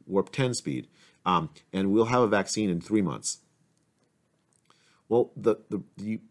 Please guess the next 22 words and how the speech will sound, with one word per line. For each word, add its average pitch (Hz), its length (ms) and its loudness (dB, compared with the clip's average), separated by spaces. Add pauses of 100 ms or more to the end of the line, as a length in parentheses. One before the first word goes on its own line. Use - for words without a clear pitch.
(160)
push - 400 2
to - 100 -2
lockdown 104 720 2
will 90 120 0
be 87 140 -4
tremendous 85 760 -4
given 82 300 -2
the 78 100 -6
structure - 400 -6
of 71 60 -12
public 73 240 -12
health 67 180 -18
we 69 100 -14
have 65 140 -16
now. 64 240 -16 (1500)
But - 220 2 (180)
three 151 260 0
months 170 240 2
of 123 80 4
lockdown 113 440 0
is 78 100 -2
not 101 280 -4